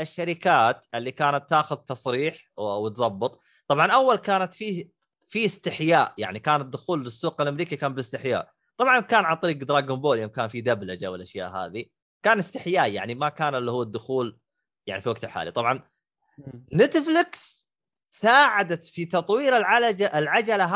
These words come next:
Speaker 1: هذه بشكل أفضل وأفضل، لأنه نتفليكس كيف نظامها؟ أنا آخذ منك التصريح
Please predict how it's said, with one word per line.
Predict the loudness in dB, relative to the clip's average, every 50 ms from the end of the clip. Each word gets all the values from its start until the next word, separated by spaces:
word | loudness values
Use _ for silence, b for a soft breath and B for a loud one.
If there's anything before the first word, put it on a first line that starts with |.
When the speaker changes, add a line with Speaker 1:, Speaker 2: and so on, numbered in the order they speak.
| 0
Speaker 1:
هذه | 0 0 -4
بشكل | -10 -10 -8 -8 -8 -4 -4 -6 -6 -4 _ 2
أفضل | 2 2 0 -4 0 2 2 4 2
وأفضل، | 2 2 0 0 0 -6 -10 -10 -10 -6 -2
لأنه | -2 0 0 0
نتفليكس | -2 -4 -6 -6 -6 -4 -4 -4 -4 -4
كيف | -6 -6 -6 -4
نظامها؟ | -4 -2 2 2 2 2 2 2 0 -2 -2 -2 _ _ _ _ -6 _
أنا | 2 2 2 4 2 2
آخذ | 2 2 0 -2
منك | -2 -4 -4 -6 -4 -4 -4
التصريح | -4 -2 -4 -6 -4 -2 -2 -2 0 0 -2 -2 -4 -6 _